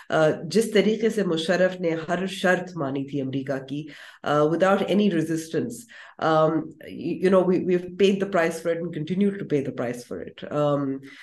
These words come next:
uh، جو مختلف قسم کی ڈیلز ہونی، uh، کو-، کوشش کی گئی تھی during the Musharraf era as well، uh، whether it was the U S or whether it was with، um، various، um، uh، non-state actors، جس کو کہ-، کہا جاتا ہے ٹیررسٹ گروپس،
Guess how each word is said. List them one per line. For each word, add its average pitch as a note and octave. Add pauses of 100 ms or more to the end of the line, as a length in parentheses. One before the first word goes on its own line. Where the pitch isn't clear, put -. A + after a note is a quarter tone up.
(280)
uh، D3+
جو F3+
مختلف F#3+
قسم F#3+
کی F3+
ڈیلز G3
ہونی، D#3
uh، D#3
کو-، C3+
کوشش D#3+
کی D#3+
گئی D#3
تھی D3
during D3+
the C#3+
Musharraf D3
era D3
as C#3
well، C#3 (320)
uh، D3+
whether D#3
it E3
was D#3+
the D#3+
U D#3
S D#3
or E3
whether E3+
it D#3+
was D3 (280)
with، F3
um، C#3 (180)
various، D#3
um، B2 (260)
uh، C3
non-state D#3 (320)
actors، D#3
جس D#3
کو D3
کہ-، C#3+
کہا C#3+
جاتا C#3
ہے D3
ٹیررسٹ C#3
گروپس، A#3+